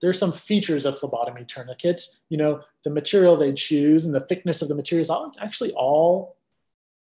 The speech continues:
picked s-, very cleverly by the engineers that develop these things so that they do their job and nothing else.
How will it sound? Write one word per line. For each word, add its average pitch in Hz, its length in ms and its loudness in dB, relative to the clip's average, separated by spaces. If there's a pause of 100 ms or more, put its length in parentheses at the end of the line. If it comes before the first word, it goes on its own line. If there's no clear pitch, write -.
(800)
picked 208 320 -2
s-, - 480 -8
very 175 540 2
cleverly 156 720 0
by 139 200 -2
the 135 120 -2
engineers 143 440 -6
that 165 160 -2
develop 156 340 -4
these 127 220 -10
things 147 260 -8
so 143 80 -2
that 143 160 -2
they 131 140 -6
do 123 240 -12
their 139 120 2
job 135 360 -2
and 117 80 -18
nothing 120 320 -16
else. - 420 -10